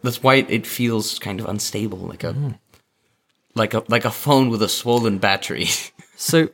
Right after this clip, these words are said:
Speaker 2: it's one thing to see. Oh, and there's one more thing as well, just in terms of, uh, the form of the manifesto. Marinetti,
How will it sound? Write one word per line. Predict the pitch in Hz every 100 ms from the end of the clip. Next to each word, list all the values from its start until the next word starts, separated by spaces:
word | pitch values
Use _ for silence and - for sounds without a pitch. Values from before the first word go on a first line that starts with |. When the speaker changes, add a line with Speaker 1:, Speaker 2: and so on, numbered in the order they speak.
| -
Speaker 2:
it's | 123
one | - 135 165
thing | 175 170 143 120
to | 110 -
see. | - - 135 131
Oh, | 160 139
and | 147
there's | 165 160
one | 175
more | 220 202
thing | 185 147
as | 135
well, | 139 120
just | 147 -
in | 151
terms | - 151 147 135
of, | 131 113 107 - -
uh, | 110 101 - -
the | -
form | - 165 123
of | 107
the |
manifesto. | 113 110 - 117 - 104 - _ _ _ -
Marinetti, | 151 180 180 175 - 127 120 117